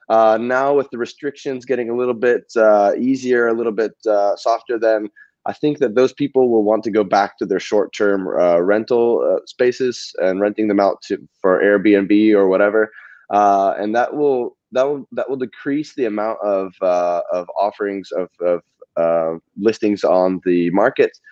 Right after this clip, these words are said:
uh, which might make the ones that will leave, be left there a little bit more exclusive.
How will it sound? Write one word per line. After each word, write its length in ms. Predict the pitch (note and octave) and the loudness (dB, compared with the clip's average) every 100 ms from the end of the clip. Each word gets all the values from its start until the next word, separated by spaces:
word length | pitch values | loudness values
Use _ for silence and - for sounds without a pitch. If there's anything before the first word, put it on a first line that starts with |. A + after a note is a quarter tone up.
| - - _ G2 | -20 -20 _ 0
uh, 300 | F2+ F2 F2 | 2 4 4
which 240 | G#2 - | 2 2
might 460 | C3+ C#3 D#3 F#3 C3 | 2 4 2 2 2
make 400 | C#3 C#3+ C#3 - - _ _ - | 4 2 0 -12 -20 _ _ -6
the 120 | A2 | 0
ones 380 | A#2+ C3+ C3+ B2+ | 2 2 2 -2
that 220 | A#2+ G#2+ | -2 0
will 200 | G#2+ A2 | 0 -2
leave, 340 | A#2 B2 A#2+ - _ G2+ | -2 -4 -8 -12 _ -8
be 120 | G#2 | -2
left 240 | A2+ A2+ - | 0 0 -2
there 160 | G#2+ G2+ | -2 0
a 60 | |
little 180 | G2 G#2 | 0 -2
bit 120 | F#2 | -2
more 220 | G#2 G#2 | -2 -2
exclusive. 640 | G2 - A2+ A2 - G2+ F#2+ | -2 -6 -6 -4 -2 -2 -4